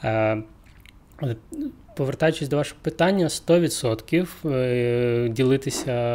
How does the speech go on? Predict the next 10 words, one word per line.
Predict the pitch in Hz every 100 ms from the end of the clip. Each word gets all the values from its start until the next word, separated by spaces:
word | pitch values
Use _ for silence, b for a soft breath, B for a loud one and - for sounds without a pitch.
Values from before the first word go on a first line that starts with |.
| 120 135
електронними | 123 117 139 135 120
книжками — | 113 123 - 185 214
це | - 143
піратство. | - 117 101 - -
Бо, | 147 147 117 131 131 127 151
е, | 170 139 131 127 135 175 190 226 - -
коли | - 139 135
ми | 127 123 131 127 123 120
даємо | 131 127 120
комусь | 117 131 120 120 -